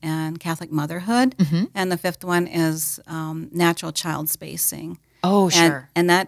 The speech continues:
Speaker 1: doesn't specifically mean natural family planning.
Speaker 2: Right.
Speaker 1: It means, you know, what God did from the beginning of time, how
Speaker 2: Mm-hmm.
Speaker 1: he naturally, how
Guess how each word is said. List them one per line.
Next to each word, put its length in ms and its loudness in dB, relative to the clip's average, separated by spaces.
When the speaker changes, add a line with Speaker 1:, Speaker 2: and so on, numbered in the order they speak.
Speaker 1:
doesn't 360 2
specifically 720 0
mean 240 6
natural 300 0
family 300 -6
planning. 600 2
Speaker 2:
Right. 300 0
Speaker 1:
It 260 -2
means, 540 4
you 80 0
know, 120 2
what 540 0
God 460 0
did 220 0
from 160 -4
the 80 2
beginning 500 2
of 160 -8
time, 640 -2
how 180 -2
Speaker 2:
Mm-hmm. 80 -4
Speaker 1:
he 80 0
naturally, 680 2
how 200 -8